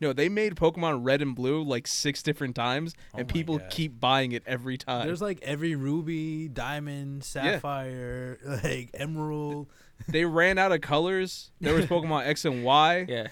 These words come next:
Speaker 2: <laughs>
Speaker 1: Pokemon Sword and Shield was the last one. There was Pokemon Black and White, Pokemon Black and White two.
Speaker 2: Oh, God.
Speaker 1: Like, th-,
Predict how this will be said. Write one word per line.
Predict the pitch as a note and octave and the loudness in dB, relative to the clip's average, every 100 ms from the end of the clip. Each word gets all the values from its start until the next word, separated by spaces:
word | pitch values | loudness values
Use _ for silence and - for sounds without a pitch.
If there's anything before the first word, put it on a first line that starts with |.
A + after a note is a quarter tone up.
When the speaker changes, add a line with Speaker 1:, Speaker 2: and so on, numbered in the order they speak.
| - | -14
Speaker 2:
<laughs> | _ - | _ 2
Speaker 1:
Pokemon | - B3+ F#3+ D#3 F3 D#3+ F3 E3+ | 6 8 6 4 4 4 4 4
Sword | - E3+ E3+ | 4 2 2
and | D3 | 0
Shield | D#3+ F3 | 2 0
was | E3 C#3 | 0 -2
the | C3 | 0
last | C#3+ E3 F#3+ | 2 2 0
one. | D#3 | -2
There | |
was | C#3 | -2
Pokemon | E3+ D#3+ D3+ C#3+ | 0 -2 -2 -4
Black | C#3 D3 C#3 | -2 -2 -2
and | A#2 | -2
White, | B2+ D3+ C#3 | -2 -2 -4
Pokemon | C#3 C3+ C3 | -6 -4 -4
Black | C3 C3+ | -2 -2
and | A#2+ | -2
White | C3 A2+ | -4 -4
two. | B2+ C#3+ E3 _ C#3 | -4 -2 -4 _ -4
Speaker 2:
Oh, | A#2+ A#2 | -2 -2
God. | A2 A2+ G#2+ G#2+ - - _ - | -6 -8 -8 -6 -6 -6 _ -8
Speaker 1:
Like, | C#3+ C#3+ C3 _ _ _ _ _ - - C#3 | -2 -2 -2 _ _ _ _ _ -20 -18 -20
th-, | C3+ | -20